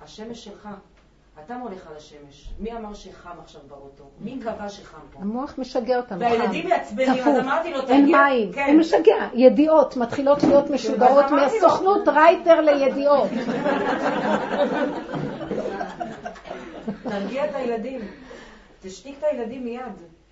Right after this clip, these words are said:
Speaker 1: אתה מולך עליהם, אתה חי בתוכם, כל האוטו הזה וכל הרעש וכל השמש, זה רק סיבה שאני אצעק אליך, כי כל הצעקה הזאת אליך תעשה לך כיף גדול בשמיים."
Speaker 2: גילוי, גילוי.
Speaker 1: התחלתי
Speaker 2: מה זה שהוא
Speaker 1: לדבר,
Speaker 2: ירד לפה?
Speaker 1: בעלי עוזב את הפקק, אה, לא,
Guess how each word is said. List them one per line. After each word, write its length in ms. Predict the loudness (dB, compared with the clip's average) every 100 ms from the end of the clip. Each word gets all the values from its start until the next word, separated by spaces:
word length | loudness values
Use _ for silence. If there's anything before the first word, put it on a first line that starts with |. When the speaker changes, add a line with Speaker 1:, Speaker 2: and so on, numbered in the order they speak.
| -18 -12
Speaker 1:
אתה 100 | -10
מולך 320 | -10 -12 -14
עליהם, 200 | -14 -14
אתה 160 | -14
חי 200 | -12 -10 -8
בתוכם, 480 | -10 -12 -14 -12 -12 -14
כל 220 | -12 -10
האוטו 380 | -10 -10 -12 -14
הזה 180 | -14 -18
וכל 240 | -20 -16 -14
הרעש 340 | -14 -14 -16 -18 -20
וכל 200 | -16 -16
השמש, 280 | -14 -14
זה 200 | -12 -10
רק 100 | -10
סיבה 500 | -12 -14 -12 -8 -8 -10 -16 -20 -20 -20
שאני 360 | -16 -12 -12 -14
אצעק 380 | -12 -12 -10
אליך, 360 | -12 -12 -16 -18 -18 -20 _ _ _ -18
כי 160 | -16
כל 180 | -12 -10
הצעקה 440 | -10 -10 -12 -12 -12
הזאת 220 | -12 -12
אליך 280 | -14 -14 -16 -16
תעשה 340 | -14 -14 -12 -14
לך 200 | -12 -14 -14 -16 _
כיף 220 | -14 -10
גדול 300 | -10 -10 -12
בשמיים." 500 | -14 -18 -18 -14 -10
Speaker 2:
גילוי, 360 | -8 -6 -6 -8
גילוי. 240 | -6 -6
Speaker 1:
התחלתי 260 | 0 0 2
Speaker 2:
מה 40 | 2
זה 60 |
שהוא 120 | 4
Speaker 1:
לדבר, 120 | 4 2
Speaker 2:
ירד 260 | 2 0
לפה? 240 | -2 -6 -4
Speaker 1:
בעלי 440 | -2 -2 -2 -6 -4
עוזב 220 | -4 -4 -6
את 40 |
הפקק, 400 | -8 -6 -6 -6 -8 -16 _ _ _ _ _ _ _ -14
אה, 280 | -12 -12 -12
לא, 100 | -12